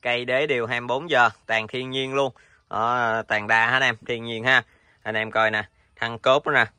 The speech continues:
to hơn tay cái em ha. Đó, đế đều hai mươi bốn giờ, kính mít luôn. Ừm, bông trắng thì nó khó làm đế hơn bông tím anh em. Mà được cái cây đế như vậy thì, ờ, nói chung là tương đối khá là ok. Này bông trắng phớt hồng ha.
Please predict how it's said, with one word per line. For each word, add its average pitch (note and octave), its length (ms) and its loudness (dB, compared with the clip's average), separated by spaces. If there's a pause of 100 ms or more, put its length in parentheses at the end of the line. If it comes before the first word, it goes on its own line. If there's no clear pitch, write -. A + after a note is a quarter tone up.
(460)
to A#2+ 240 4
hơn A#2+ 260 -2
tay B2+ 200 4
cái B2+ 200 0
em C#3+ 160 0
ha. B2+ 240 2 (500)
Đó, A#2 400 0
đế C3+ 280 4
đều A2+ 240 2
hai B2 160 -2
mươi B2+ 60 -8
bốn D3 220 -2
giờ, A#2+ 200 4 (100)
kính D3+ 180 -6
mít E3+ 160 -2
luôn. C#3+ 240 2 (180)
Ừm, C3 340 -10
bông B2+ 200 -2
trắng D3 220 0
thì E3 100 -4
nó B2 120 -2
khó C#3+ 220 2
làm A#2+ 160 2
đế B2+ 160 4
hơn D3 180 -2
bông B2 200 -4
tím D#3+ 240 0
anh E3+ 60 2
em. C3 140 4 (320)
Mà A2 100 -4
được G#2+ 140 -2
cái C#3+ 160 -4
cây A#2 280 0
đế B2+ 180 2
như E3 120 -6
vậy G#2+ 240 -4
thì, A2+ 160 -2
ờ, G2 360 2 (320)
nói B2+ 100 -6
chung A#2+ 220 -6
là G#2 180 -2
tương A#2+ 220 -4
đối A#2+ 200 2
khá D3+ 180 0
là D3 80 4
ok. B2 380 2 (680)
Này G#2+ 240 -8
bông A#2+ 240 -4
trắng C#3 220 0
phớt E3 180 2
hồng A2+ 240 -2
ha. C#3 160 6